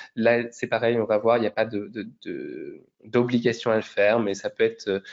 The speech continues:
une suggestion, ça, ça peut être, euh, quelque chose qui peut être proposé à nos patients pour les rassurer.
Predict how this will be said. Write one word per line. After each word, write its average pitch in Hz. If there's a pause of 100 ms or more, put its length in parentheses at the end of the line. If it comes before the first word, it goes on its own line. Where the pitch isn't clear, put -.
(120)
une 107
suggestion, 107
ça, 104
ça -
peut -
être, -
euh, 101
quelque -
chose 110
qui -
peut -
être 101
proposé 107
à 113
nos 104
patients 104
pour 110
les 104
rassurer. 92